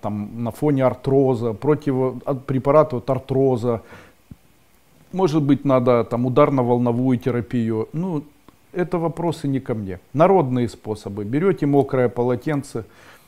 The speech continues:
На мокрое полотенце, м, такое увлажнённое полотенце,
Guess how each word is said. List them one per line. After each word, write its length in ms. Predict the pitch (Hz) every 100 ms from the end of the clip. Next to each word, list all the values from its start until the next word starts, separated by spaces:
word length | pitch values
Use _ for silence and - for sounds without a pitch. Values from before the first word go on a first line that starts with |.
| _ _
На 100 | 127
мокрое 380 | 151 180 160 151
полотенце, 960 | 143 143 139 165 160 - 131 117 104 92 -
м, 480 | 117 113 113 113 104 113
такое 280 | 135 131 127
увлажнённое 640 | 123 143 123 151 123 113
полотенце, 760 | 104 110 107 101 101 - 101